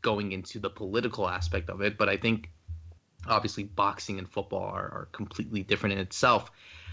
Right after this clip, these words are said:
But just the huge, huge impact that he would have on so many people where, you know, you can identify a person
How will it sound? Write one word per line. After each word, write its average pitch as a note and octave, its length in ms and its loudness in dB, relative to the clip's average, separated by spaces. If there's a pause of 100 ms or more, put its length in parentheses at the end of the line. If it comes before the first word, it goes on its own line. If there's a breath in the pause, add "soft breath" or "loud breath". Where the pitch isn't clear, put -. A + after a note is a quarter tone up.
(140)
But B2 120 4
just D#3+ 220 2
the C#3+ 80 6
huge, D3+ 960 4
huge C#3 680 2
impact A2 520 0
that F#2+ 100 -2
he G#2+ 100 -2
would G2+ 160 0
have G#2 400 4
on F#2 200 -6
so - 260 -4
many G#2 240 -2
people G2 440 -4
where, F#2+ 280 4
you A#2 160 -2
know, F#2+ 100 -6
you G2+ 140 -2
can A2+ 200 -2
identify G#2+ 680 2
a G2 220 -10
person G2+ 640 -4